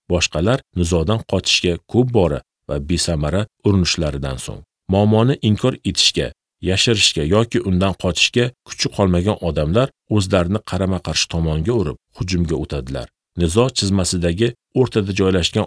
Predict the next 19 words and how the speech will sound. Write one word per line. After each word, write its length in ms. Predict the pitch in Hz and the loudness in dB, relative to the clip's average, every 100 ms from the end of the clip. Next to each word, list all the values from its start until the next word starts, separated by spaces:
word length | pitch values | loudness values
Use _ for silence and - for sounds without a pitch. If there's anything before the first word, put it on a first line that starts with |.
| - | -4
olti 300 | - 95 - 110 | -2 -2 0 0
reaksiya 480 | 85 127 - 78 65 _ - | 2 2 0 -6 -6 _ -2
yarashtirish 640 | 92 98 92 - 110 - - | 0 0 0 -2 -2 -2 -2
reaksiyalar 580 | 92 104 - 92 85 69 | 0 0 0 -2 -2 -2
deyiladi. 400 | 73 67 60 55 - _ _ - | -4 -6 -8 -12 -18 _ _ -2
Xudo 180 | 98 139 | 2 2
bularni 440 | 127 98 80 71 71 _ _ | 4 4 2 -2 -8 _ _
hammasini 640 | - 127 143 127 - 76 67 _ _ | -6 0 2 2 0 -4 -8 _ _
xush 220 | 117 - | -2 -2
ko'radi 400 | 95 78 67 57 - _ | 0 -2 -2 -8 -18 _
va 120 | 95 | -2
ular 300 | - 95 98 95 | 0 2 2 2
nizoni 480 | 90 85 85 104 127 _ _ | 2 2 0 0 -2 _ _
haqqoniy 640 | - 104 _ 98 98 113 | -10 -10 _ 0 2 2
tarzda 420 | - 85 71 71 65 - | 0 -2 -2 -6 -10 -8
hamda 380 | 98 113 87 69 _ _ | -4 -2 -2 -4 _ _
ikki 340 | - 107 - 143 | -12 -10 -8 -2
tomonga 480 | 120 101 85 90 | 0 2 2 0
ham 240 | - 78 | -2 -4